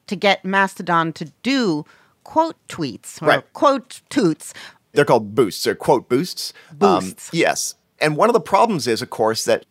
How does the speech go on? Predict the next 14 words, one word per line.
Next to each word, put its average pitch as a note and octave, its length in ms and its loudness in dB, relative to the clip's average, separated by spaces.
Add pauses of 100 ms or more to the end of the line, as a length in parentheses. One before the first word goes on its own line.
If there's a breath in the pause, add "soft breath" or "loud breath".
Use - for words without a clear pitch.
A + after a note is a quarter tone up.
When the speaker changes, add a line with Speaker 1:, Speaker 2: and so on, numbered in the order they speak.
(160)
Speaker 2:
because G#3+ 720 -2
it B2 160 2
is, F#2 500 -4 (180)
you A2+ 80 -2
know, C2+ 380 -4
federated, C#3+ 560 0
because A#2+ 440 -2 (260)
I'm C#3+ 340 0
running C3 520 0
with A#2 140 -4
some G#2+ 140 -4
friends, A#2 300 0
I'm A2+ 180 2
running A#2+ 420 0